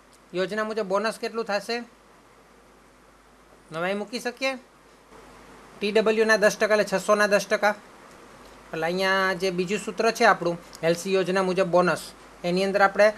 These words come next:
ટી ડબલ્યુની જગ્યાએ છસો મૂકી શકીએ. તો છસો મૂકીએ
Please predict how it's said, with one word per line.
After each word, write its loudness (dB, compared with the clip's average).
ટી -4
ડબલ્યુની 0
જગ્યાએ 0
છસો 0
મૂકી -2
શકીએ. 0
તો -4
છસો 2
મૂકીએ 0